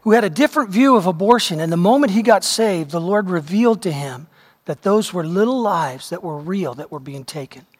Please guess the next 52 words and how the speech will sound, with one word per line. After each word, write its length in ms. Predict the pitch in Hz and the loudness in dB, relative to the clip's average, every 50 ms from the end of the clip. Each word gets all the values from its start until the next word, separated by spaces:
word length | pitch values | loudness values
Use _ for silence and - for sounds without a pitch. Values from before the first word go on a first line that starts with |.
| _ _ _ _ | _ _ _ _
And 120 | - 151 143 | -12 -10 -10
he 80 | 151 147 | -10 -8
changed 400 | - - 185 170 175 165 - - | -8 -6 -4 -4 -6 -6 -8 -8
his 160 | 170 - - | -10 -6 -4
mind. 260 | 175 175 160 160 139 | -4 -4 -4 -4 -6
When 100 | 143 165 | -8 -6
all 220 | - 170 208 247 269 | -4 -2 0 0 0
the 100 | 254 - | -2 -4
Christians 500 | - - 254 220 - - 254 226 175 180 | -4 -4 -4 -4 -4 -2 -2 -2 -2 -4
witnessing 420 | 226 - 226 196 - - 175 160 | -6 -6 -6 -6 -6 -6 -8 -6
to 120 | - 208 | -4 -2
him 120 | 208 202 180 | -2 -2 -2
before 340 | 160 - - 208 208 202 185 | -4 -6 -2 0 2 2 0
and 80 | 143 | 0
talking 300 | - 196 202 190 - 185 | -2 -2 -2 -2 -4 -8
about 240 | 139 139 135 131 - | -6 -6 -8 -8 -8
that 260 | 143 147 165 - _ _ - - _ _ - | -10 -10 -10 -10 _ _ -20 -20 _ _ -8
didn't 200 | 233 226 208 175 | -4 -4 -2 -2
change 300 | - 208 226 220 196 196 | -2 0 0 0 -2 -2
a 40 | 170 | -6
thing 280 | - - 262 262 185 | -6 -6 -4 -4 -4
in 100 | 123 107 | -6 -10
him. 100 | - _ _ _ _ _ _ _ _ _ _ _ _ _ _ _ _ _ _ _ _ _ _ _ _ _ _ _ _ _ _ _ _ _ _ - | -16 _ _ _ _ _ _ _ _ _ _ _ _ _ _ _ _ _ _ _ _ _ _ _ _ _ _ _ _ _ _ _ _ _ _ -14
You 80 | 180 | -14
can't 320 | - - 233 247 196 - - _ _ _ _ _ _ _ _ | -8 -4 -2 -2 -2 -4 -10 _ _ _ _ _ _ _ _
clean 240 | - 214 269 285 226 | -6 -2 0 0 0
a 60 | - | -2
fish 320 | - - 156 175 196 - | -4 -4 -4 -2 -2 -4
before 340 | - - - - - 190 190 | -6 -10 -14 -8 -4 -4 -4
you 80 | 180 - | -4 -4
catch 360 | - - 240 226 - - - | -6 -8 -8 -8 -8 -10 -16
it. 80 | - _ _ | -16 _ _
It's 160 | - - - - | -18 -16 -12 -12
just 160 | 175 - - | -10 -8 -8
impossible. 640 | 185 165 - 220 233 240 - - 113 - _ _ _ _ _ _ _ _ _ _ _ _ _ _ _ _ _ _ _ _ _ _ - | -8 -8 -8 -12 -12 -12 -12 -14 -16 -18 _ _ _ _ _ _ _ _ _ _ _ _ _ _ _ _ _ _ _ _ _ _ -14
But 100 | 202 208 | -8 -6
when 140 | 190 165 - | -4 -4 -2
people 280 | - 220 226 - 202 | 0 0 0 0 -2
surrender 540 | 165 - - 185 170 180 226 240 226 208 175 | -4 -2 -4 -4 0 2 2 2 4 2 0
to 80 | 156 147 | -2 -4
Jesus 500 | 135 139 190 233 240 208 180 156 - - | -6 0 2 2 2 2 0 -4 -6 -6
as 140 | 151 127 151 | -8 -10 -8
Lord, 540 | 156 160 180 226 226 190 170 135 120 120 _ - | -8 -10 -10 -10 -8 -8 -8 -8 -8 -12 _ -12
the 60 | 156 | -12
Holy 380 | - - - 226 233 226 190 | -12 -8 -6 -4 -4 -2 -2
Spirit 480 | 156 - - - - 240 262 220 - 120 | -4 -4 -8 -8 -8 -6 -6 -6 -6 -6
starts 320 | - - - 156 - - | -10 -12 -10 -10 -10 -10
to 100 | - - | -10 -10
work 320 | 151 139 151 180 180 - - | -10 -8 -6 -6 -6 -4 -6
on 120 | 170 151 | -6 -6
their 80 | 151 143 | -6 -10
hearts. 600 | - - - 214 202 160 - _ _ - - | -12 -8 -4 -4 -4 -4 -6 _ _ -20 -20